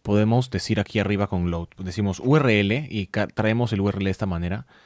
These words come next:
Y decimos cuál es la referencia a la página de about. ¿Cómo hacíamos para entrar al about? En el navbar del index, ¿cómo lo estamos haciendo? En el nav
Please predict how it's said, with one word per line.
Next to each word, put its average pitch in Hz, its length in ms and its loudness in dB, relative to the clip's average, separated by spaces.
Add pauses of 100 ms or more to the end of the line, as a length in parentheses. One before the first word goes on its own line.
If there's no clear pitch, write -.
(360)
Y 104 160 -2
decimos 110 1080 0 (260)
cuál 123 180 4
es 127 80 6
la 127 80 6
referencia 101 560 4
a 90 160 0
la 85 220 -2
página 95 380 0
de 87 60 4
about. 82 300 0
¿Cómo 113 200 2
hacíamos 110 380 -2
para 92 180 -6
entrar 90 240 -6
al 90 120 -6
about? 80 340 -12 (880)
En 82 160 -6
el 78 120 -6
navbar 92 360 0
del 85 160 -2
index, 95 280 -2
¿cómo 101 200 0
lo 92 40 2
estamos 92 280 0
haciendo? 82 420 -2 (460)
En 85 140 -4
el 80 140 0
nav 90 260 2